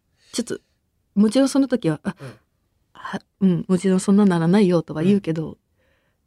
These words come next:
Speaker 1: ちょっと最近もううるせえなと思ってきて、
Speaker 2: <laughs>
Speaker 1: さすがにちょっとムカついてきて、今まで。
Speaker 2: あまりにも。
Speaker 1: うん。
Speaker 2: うん。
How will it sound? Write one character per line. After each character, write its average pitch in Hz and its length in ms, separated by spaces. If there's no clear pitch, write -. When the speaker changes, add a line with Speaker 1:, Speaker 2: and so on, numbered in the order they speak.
Speaker 1:
ち - 80
ょ 160 40
っ - 20
と - 100
最 185 220
近 196 120
も 175 200
う 208 80
う 233 40
る 277 80
せ 415 240
え 427 60
な 196 140
と 180 80
思 180 100
っ - 40
て - 80
き 175 120
て、 180 340
Speaker 2:
<laughs> 190 160
Speaker 1:
さ 294 100
す 320 160
が 339 100
に 392 140
ち 392 80
ょ - 40
っ - 20
と 214 80
ム 196 140
カ 262 140
つ 262 100
い 226 80
て 320 80
き - 100
て、 170 300
今 226 180
ま 226 100
で。 220 80
Speaker 2:
あ 151 40
ま 156 140
り 320 100
に 240 80
も。 247 60
Speaker 1:
う 240 40
ん。 - 20
Speaker 2:
う 185 40
ん。 165 120